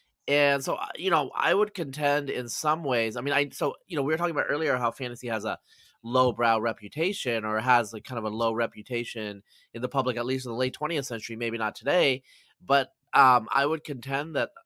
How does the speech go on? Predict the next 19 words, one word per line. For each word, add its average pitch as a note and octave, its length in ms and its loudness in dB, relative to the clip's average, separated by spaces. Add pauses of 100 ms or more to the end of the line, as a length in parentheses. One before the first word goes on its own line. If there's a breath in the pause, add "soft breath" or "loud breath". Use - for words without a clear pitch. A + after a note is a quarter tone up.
you C#3 100 -4
know, A2+ 100 -4
what B2+ 120 -2
we C3+ 80 -4
call B2 140 -4
speculative C3+ 580 2
fiction, G#2+ 480 -10
if A2 100 -12
you A#2 80 -12
wanna A2+ 140 -6
bracket A#2 320 -4
fantasy A#2 380 -10
and G2+ 100 -10
science G#2+ 240 -10
fiction G#2+ 240 -18
together, A#2 480 -4 (460 loud breath)
uh, C3 180 -2
they F#3+ 240 4
resemble F3+ 720 2